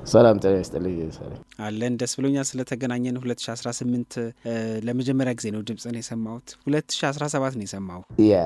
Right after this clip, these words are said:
Speaker 1: አዎ፣ እኔም በጣም ደስ ብሎኛል። ያው እዚህ ፕሮግራም ላይ ሁሌ ስቀርብ ደስ ይለኛል።
Speaker 2: ደስ ብሎኛል ሳሚ። እንግዲህ፣ እ፣ ሌላኛው መልኬ እየመጣ ነው። እ፣
Speaker 1: አዎ።
Speaker 2: በአልበም ደረጃ እንደዚህ፣ እ፣ ብዙ የመቆየት፣ እ፣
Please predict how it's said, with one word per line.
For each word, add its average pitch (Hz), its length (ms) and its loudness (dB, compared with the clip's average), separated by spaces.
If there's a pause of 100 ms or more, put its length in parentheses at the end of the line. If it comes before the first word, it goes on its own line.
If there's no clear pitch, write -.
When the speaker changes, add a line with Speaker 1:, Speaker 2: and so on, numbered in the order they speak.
(180)
Speaker 1:
አዎ፣ - 440 2
እኔም 110 240 2
በጣም 78 260 -4
ደስ 76 180 -10
ብሎኛል። 76 380 -8
ያው 78 160 -6
እዚህ 90 260 -4
ፕሮግራም 87 440 2
ላይ 80 120 -4
ሁሌ 80 200 -2
ስቀርብ - 340 -8
ደስ - 180 -10
ይለኛል። 73 380 -12 (100)
Speaker 2:
ደስ 120 200 -6
ብሎኛል 113 360 -4
ሳሚ። 151 220 -2 (140)
እንግዲህ፣ 107 480 -4
እ፣ 104 120 -6 (420)
ሌላኛው 139 400 4
መልኬ 175 260 0
እየመጣ 143 400 0 (120)
ነው። 139 160 0 (180)
እ፣ 127 160 -2
Speaker 1:
አዎ። 92 220 6 (140)
Speaker 2:
በአልበም 208 460 6
ደረጃ 160 320 6
እንደዚህ፣ 139 480 2
እ፣ 113 120 0 (180)
ብዙ 202 180 4 (220)
የመቆየት፣ 143 760 6
እ፣ 117 140 2